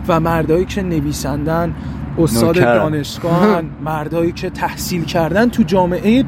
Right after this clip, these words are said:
Speaker 1: تو ردهٔ بالای جامعه رفتن.
Speaker 2: طبقهٔ بالای.
Speaker 1: طبقهٔ بالا، یعنی دقیقاً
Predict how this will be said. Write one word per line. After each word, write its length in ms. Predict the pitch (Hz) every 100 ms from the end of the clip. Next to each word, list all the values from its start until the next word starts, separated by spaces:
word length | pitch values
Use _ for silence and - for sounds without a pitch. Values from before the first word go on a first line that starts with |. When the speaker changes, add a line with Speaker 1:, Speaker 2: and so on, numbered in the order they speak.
| -
Speaker 1:
تو 200 | 190 190
ردهٔ 300 | 175 214 254
بالای 520 | - 185 180 202 175
جامعه 440 | 143 123 131 123
رفتن. 200 | 131 131
Speaker 2:
طبقهٔ 340 | 131 123 120 139
بالای. 400 | 123 110 104 190
Speaker 1:
طبقهٔ 420 | 185 175 175 202
بالا، 280 | 160 147 143
یعنی 260 | 156 208 -
دقیقاً 680 | 202 180 202 175 220 254